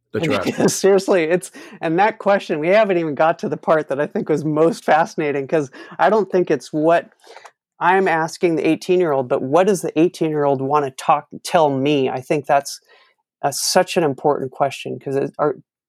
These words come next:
Speaker 2: being, uh, persistent isn't just about making it through, but allowing the lessons that you've learned to persist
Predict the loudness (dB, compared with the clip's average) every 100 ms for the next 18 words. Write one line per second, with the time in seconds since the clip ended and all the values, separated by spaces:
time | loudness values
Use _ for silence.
0 | 2 2 2 0 0 0 -2 -2 -2 0
1 | -2 -2 -2 -2 0 0 2 0 -2 -2
2 | -2 2 2 2 -6 -20 _ -2 2 2
3 | 2 -2 -4 -8 0 2 4 2 2 2
4 | 2 4 4 2 0 0 2 2 2 0
5 | 2 0 2 2 2 -2 0 -2 -4 -8
6 | -8 -6 -6 -6 0 0 0 -14 -18